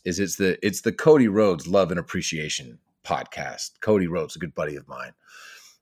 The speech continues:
who made his triumphant return to W W E this past Saturday at WrestleMania, and then cut one of the most heartfelt, thoughtful,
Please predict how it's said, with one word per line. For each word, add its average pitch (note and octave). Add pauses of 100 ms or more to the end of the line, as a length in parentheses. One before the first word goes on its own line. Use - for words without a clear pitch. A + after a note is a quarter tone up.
(140)
who A2
made A2
his E2+
triumphant B2
return F2
to C#2
W D2+
W C#2+
E C#2+
this C#2
past C#2
Saturday D2+
at C#2
WrestleMania, D2
and A2+
then D#3
cut A#2+ (360)
one C3+
of G2+ (720)
the A2
most G2
heartfelt, A#2+
thoughtful, A2+